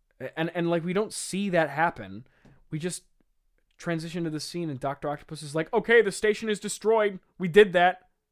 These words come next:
Not sure what that has to do with anything. I-, if there's a sp-, I mean, uh, there are multiple police stations in New York, right? So it's like, why, why just be like, "To, to hell with the Gramercy station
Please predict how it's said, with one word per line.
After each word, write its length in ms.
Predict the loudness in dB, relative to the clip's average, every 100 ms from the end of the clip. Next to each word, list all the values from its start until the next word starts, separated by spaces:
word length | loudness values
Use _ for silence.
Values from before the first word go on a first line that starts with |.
| _ -6
Not 140 | -4
sure 140 | -2
what 160 | -2 2
that 140 | 4
has 160 | 4 2
to 80 | -4
do 100 | -4
with 120 | -4
anything. 480 | -4 -6 -4 -6 -6 -10 -18 -6
I-, 100 | -2
if 140 | -2 -2
there's 180 | -2
a 60 | -4
sp-, 480 | -10 -12 -14 -10 -4
I 120 | -2
mean, 160 | -2 -4
uh, 540 | -8 -20 _ _ -20 -18
there 220 | -6 -2 0
are 80 |
multiple 420 | 0 -2 -4 -10 -12
police 300 | -8 -8 -8
stations 420 | -10 -10 -12 -12
in 180 | -14 -14
New 100 | -18
York, 300 | -12 -10 -10 -12
right? 280 | -12 -12 -8
So 100 | -6
it's 100 | -4
like, 120 | -4
why, 340 | 0 2 2 0 -6 -4
why 240 | 4 4
just 240 | 4 -4 -2
be 140 | 2
like, 280 | 4 4 2 -8 -20 _ _ _ _ _ _ _ -20 -18 -10 -6
"To, 120 | -8 -8 2
to 160 | 4
hell 300 | 6 6 8
with 180 | 8 6
the 100 | 2
Gramercy 600 | 4 6 6 6 2 0
station 520 | 0 4 4 4 0